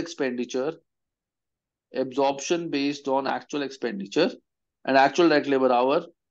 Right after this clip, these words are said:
both of which are above budget। Absorption based on actual,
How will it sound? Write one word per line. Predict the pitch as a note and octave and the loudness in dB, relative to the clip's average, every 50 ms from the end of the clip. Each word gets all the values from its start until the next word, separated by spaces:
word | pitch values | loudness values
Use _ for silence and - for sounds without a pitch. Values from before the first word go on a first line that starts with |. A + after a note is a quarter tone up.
| _ _ _ _ _ _ _ _ _ _ _ _ - | _ _ _ _ _ _ _ _ _ _ _ _ -4
both | B2 D3 E3 F#3 F#3 F#3+ F#3 | 0 2 2 2 2 2 2
of | F3+ E3+ D#3 | 2 2 0
which | - C#3+ D3+ D3+ D3+ - - | 0 0 -2 -2 -2 -4 -2
are | B2+ C3 C3+ C3+ - | 0 0 0 0 -2
above | C3 C3 C3 B2+ B2+ B2 B2 | -6 -2 0 -2 -2 -2 -4
budget। | - A2+ - - D2 - _ _ _ _ _ _ _ _ _ _ _ _ _ _ _ _ _ _ _ _ _ _ _ _ _ _ _ _ _ _ _ _ _ _ _ _ _ _ _ _ _ _ _ _ _ - _ _ _ _ - | -8 -8 -8 -10 -16 -16 _ _ _ _ _ _ _ _ _ _ _ _ _ _ _ _ _ _ _ _ _ _ _ _ _ _ _ _ _ _ _ _ _ _ _ _ _ _ _ _ _ _ _ _ _ -20 _ _ _ _ -4
Absorption | C3 C3+ C3+ D3 D3 D3 D3 D3+ - F#3+ | -4 -2 2 4 4 4 4 2 0 0
based | F#3+ E3+ D#3 D#3 D#3 D#3 D3+ | 0 2 0 2 2 2 0
on | D#3+ D3+ | 0 0
actual, | D3 D3 C#3+ - D#3+ D3 | 0 -2 -4 -4 -6 -6